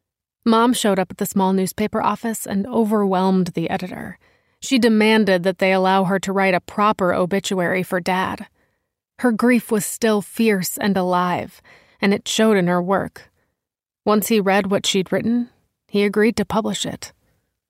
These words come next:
It may have been a slow news day. Mom wrote about Dad as he had lived, about his favorite beer and his irrational hatred of avocados. She talked about him as a father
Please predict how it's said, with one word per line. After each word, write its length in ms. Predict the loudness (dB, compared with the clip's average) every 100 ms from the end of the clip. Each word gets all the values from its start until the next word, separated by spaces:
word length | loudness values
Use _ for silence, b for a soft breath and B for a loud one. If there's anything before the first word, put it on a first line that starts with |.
| _ _ _ _ _ -2
It 160 | -2 2
may 120 | 0
have 100 | 2
been 140 | 0
a 60 | -2
slow 240 | -2 -4
news 280 | -2 -4 -6
day. 320 | -8 -8 -10 -14 _ _ _ _ _ _ _ _ _ _ _ _ _ _ _ -2
Mom 380 | 2 4 4 4
wrote 200 | 4 2
about 300 | 0 -2 -4
Dad 300 | -4 -4 -6
as 180 | -8 -6
he 140 | -2
had 200 | -2 -2
lived, 500 | -4 -4 -6 -12 -20 _ _ _ _ -4
about 240 | 0 2
his 200 | 0 -2
favorite 480 | 0 0 2 -2 0
beer 360 | 0 2 0 -2
and 280 | -2 -2
his 280 | 0 -2 -2 -2
irrational 760 | -2 0 0 0 -2 -2 -2
hatred 480 | -2 -4 -4 -4 -2
of 140 | -4 -2
avocados. 960 | -2 0 -4 -4 -4 -4 -8 -12 -14 -18 b b b b b b
She 160 | -4 0
talked 300 | 2 0 0
about 220 | 0 2
him 240 | 2 2
as 240 | 2 0 0
a 60 |
father 580 | -2 0 0 0 -4 -8